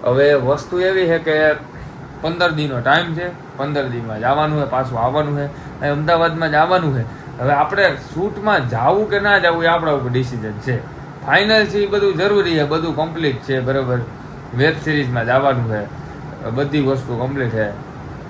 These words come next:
એટલે હવે જાવું કે ના જાવું એ આપણા ઉપર ડિસિઝન લેવાનું છે. એટલે લગભગ તો હું જઈશ જ બરાબર. નેવું ટકા જાય, દસ ટકા નહીં જાય. તો હવે વિચારીએ.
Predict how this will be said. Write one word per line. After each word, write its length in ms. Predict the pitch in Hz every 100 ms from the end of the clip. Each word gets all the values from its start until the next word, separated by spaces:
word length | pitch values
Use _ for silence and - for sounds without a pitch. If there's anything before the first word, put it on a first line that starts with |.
| -
એટલે 260 | 113 113
હવે 280 | 110 127 139
જાવું 480 | 117 - 110 160 185
કે 100 | 185
ના 200 | 185 196
જાવું 260 | 160 127 120 - - -
એ 40 |
આપણા 260 | 156 170 180
ઉપર 200 | 165 156
ડિસિઝન 400 | 156 156 139 131
લેવાનું 420 | 123 135 120 110
છે. 100 | 127 - - - -
એટલે 260 | 165 170 156 - -
લગભગ 300 | 139 143 165
તો 60 | 165
હું 180 | 165 123
જઈશ 220 | 131 151
જ 180 | 131 107 -
બરાબર. 260 | 123 127 127 - - -
નેવું 300 | 131 196 202
ટકા 220 | 185 185
જાય, 260 | 170 180 165
દસ 260 | 131 160 -
ટકા 200 | 160 147
નહીં 240 | 131 160 151
જાય. 120 | 113 113 - - - - -
તો 120 | 143
હવે 180 | 151 139
વિચારીએ. 580 | 131 156 139 101 95